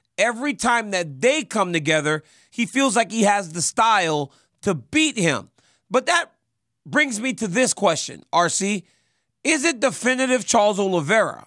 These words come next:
Was that enough, right? One fight removed,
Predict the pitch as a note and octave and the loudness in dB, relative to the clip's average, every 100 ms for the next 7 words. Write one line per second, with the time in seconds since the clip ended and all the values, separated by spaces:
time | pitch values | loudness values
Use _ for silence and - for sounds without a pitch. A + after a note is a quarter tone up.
0 | _ F3 F3+ C#4 A#3 C3 D#3+ - G#3+ A#3 | _ -2 2 2 0 -8 -10 -4 -2 0
1 | F#3+ - - D3+ G3 A3+ - _ _ - | -2 -6 -10 0 0 0 -6 _ _ -2
2 | A#3 D4 - D4 C#4 A#3 G#3 F#3 F3 - | 0 0 0 0 0 -2 2 2 2 -2